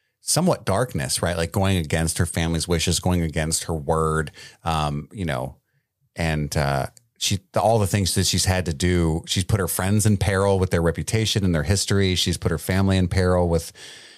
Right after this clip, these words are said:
uh, what's going on with her house and the lack of attention she can provide to her kid. And then she's just like, "Fuck it. This is important that I'm, I'm gonna," you know, it's,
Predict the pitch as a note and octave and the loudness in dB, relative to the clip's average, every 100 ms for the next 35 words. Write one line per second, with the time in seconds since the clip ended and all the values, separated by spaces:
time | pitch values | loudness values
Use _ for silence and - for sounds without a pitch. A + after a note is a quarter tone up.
0 | - - G2 E2 C#2 - - - G2 F2 | -20 -4 0 0 -2 -8 -16 -8 -2 -2
1 | - E2 D#2+ D#2+ D#2 D2+ D#2+ D3+ C#3+ A2+ | 0 -2 0 0 -2 -2 0 0 2 0
2 | - F2 D#2+ E2+ G#2 F#2+ E2 E2+ E2+ E2 | 0 -2 -4 -6 -6 -6 -4 -2 -2 -4
3 | D#2+ G2+ - - F#2 D#2+ E2+ E2+ E2 D2 | 0 -2 0 -2 -2 -2 0 -2 -2 -4
4 | - D3+ C3+ - - - G2 G2 - F2+ | -2 0 0 -2 -16 -4 0 0 0 0
5 | F#2 G#2+ F#2+ F3 D#3+ - A#2+ A#2 A2 G2+ | 0 0 0 -2 -2 -2 0 0 0 2
6 | C#3 C3+ A2+ G2+ G2+ A#2+ A#2 A2+ A2+ A2+ | 0 0 0 0 2 2 0 0 2 2
7 | A2 C#3+ A2+ F#2 G#2 G2+ | 0 2 2 2 0 -2